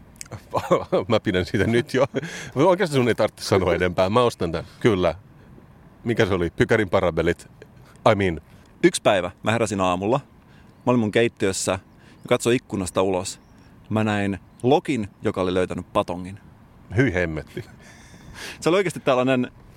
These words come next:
Speaker 2: mä sanon, niinku Lokkien kokoluokassa ehkä silleen alle keskikoko.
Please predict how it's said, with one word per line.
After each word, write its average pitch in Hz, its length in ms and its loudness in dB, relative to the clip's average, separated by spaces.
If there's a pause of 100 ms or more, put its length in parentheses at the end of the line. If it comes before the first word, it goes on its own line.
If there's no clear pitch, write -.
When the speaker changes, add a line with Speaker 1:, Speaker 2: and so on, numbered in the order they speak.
(180)
Speaker 2:
mä 135 120 2
sanon, 143 240 2
niinku 131 160 2
Lokkien 127 360 2
kokoluokassa 98 720 0
ehkä - 180 -4
silleen 104 340 0
alle 123 280 2
keskikoko. 107 640 -2